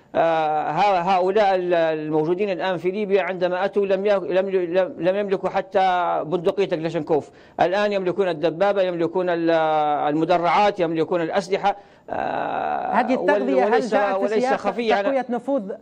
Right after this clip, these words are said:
Speaker 2: ربما قبيلة على، على قبيلة أخرى أم ماذا؟ في سياق ماذا جاء هذا
Speaker 1: أعد
Speaker 2: الدعم؟
Speaker 1: السؤال لو سمحت.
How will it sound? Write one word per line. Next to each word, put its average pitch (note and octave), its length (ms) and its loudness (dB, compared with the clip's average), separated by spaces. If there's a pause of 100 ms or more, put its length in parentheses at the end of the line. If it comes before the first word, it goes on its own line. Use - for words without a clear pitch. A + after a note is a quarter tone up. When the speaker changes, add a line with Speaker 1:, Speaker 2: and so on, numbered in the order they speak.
(480)
Speaker 2:
ربما A3 300 0
قبيلة A#3+ 520 0
على، G3+ 320 -4
على F#3+ 720 -4
قبيلة G#3 400 0
أخرى B3+ 200 -4
أم G3+ 160 -2
ماذا؟ F3 360 -6 (920)
في G3+ 100 -8
سياق A#3+ 320 2
ماذا A#3 280 2
جاء F#3+ 180 2
هذا F#3+ 280 0
Speaker 1:
أعد D#3 80 4
Speaker 2:
الدعم؟ F#3 160 -2
Speaker 1:
السؤال F#3+ 240 2
لو F3+ 60 2
سمحت. F#3+ 320 -4